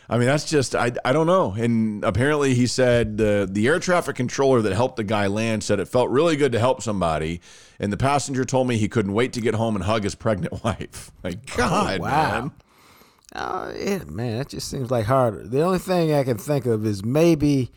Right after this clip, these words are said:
Speaker 2: because so many of us have grown up in a video game age.
Speaker 1: Yeah.
Speaker 2: The way they talk it to you, you can kind of say,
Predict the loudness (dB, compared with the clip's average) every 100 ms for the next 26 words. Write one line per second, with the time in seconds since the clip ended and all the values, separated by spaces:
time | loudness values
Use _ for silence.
0 | _ _ _ -12 -8 -2 -2 0 2 2
1 | 2 0 -2 -2 -4 -6 -4 -2 0 0
2 | 0 -2 -2 0 0 -2 -4 -4 -6 -4
3 | -4 -6 -8 -10 -14 -10 -8 -6 -8 -16
4 | _ _ _ -8 -2 2 4 2 0 -2
5 | -6 -4 2 2 0 -4 -4 -2 -2 -4
6 | -6 -8 -4 -6 -6 -12 _ -2 2 2
7 | 2 -2 -4 -2 2 2 2 -2